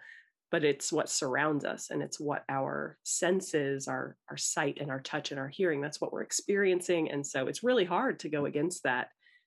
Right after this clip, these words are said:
when the Lord says, "Yeah, that, that might be true over there,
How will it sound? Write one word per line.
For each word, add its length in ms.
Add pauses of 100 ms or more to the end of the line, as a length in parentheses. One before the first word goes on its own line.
(120)
when 160
the 80
Lord 320
says, 600
"Yeah, 200
that, 240
that 120
might 160
be 80
true 340
over 200
there, 480